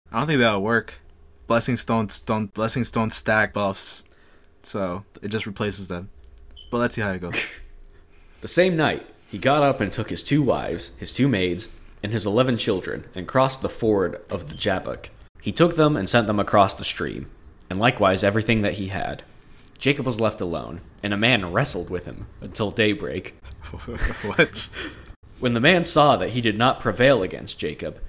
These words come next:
Speaker 2: he struck him on the hip socket, and Jacob's hip was put out of the joint as he wrestled with him. Then he said, "Let me go, for the day is breaking." But Jacob said, "I will not let you go unless you bless me." So he said to him,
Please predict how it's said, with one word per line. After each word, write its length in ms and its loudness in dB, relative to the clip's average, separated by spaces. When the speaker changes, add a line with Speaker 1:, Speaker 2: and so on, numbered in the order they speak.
Speaker 2:
he 120 -12
struck 400 4
him 100 2
on 140 -4
the 80 -4
hip 240 0
socket, 500 -8
and 120 -8
Jacob's 340 0
hip 220 0
was 160 -6
put 200 6
out 160 4
of 120 -2
the 80 0
joint 400 -6
as 160 -4
he 100 -8
wrestled 440 -2
with 180 -12
him. 180 -14
Then 180 6
he 140 2
said, 360 -2
"Let 180 6
me 120 4
go, 340 4
for 120 -4
the 100 0
day 260 6
is 160 -4
breaking." 480 -8
But 100 -10
Jacob 340 0
said, 320 -6
"I 100 4
will 100 2
not 220 2
let 160 4
you 140 2
go 440 0
unless 300 -2
you 80 -2
bless 340 0
me." 260 -10
So 220 -2
he 100 0
said 280 2
to 160 -2
him, 180 -4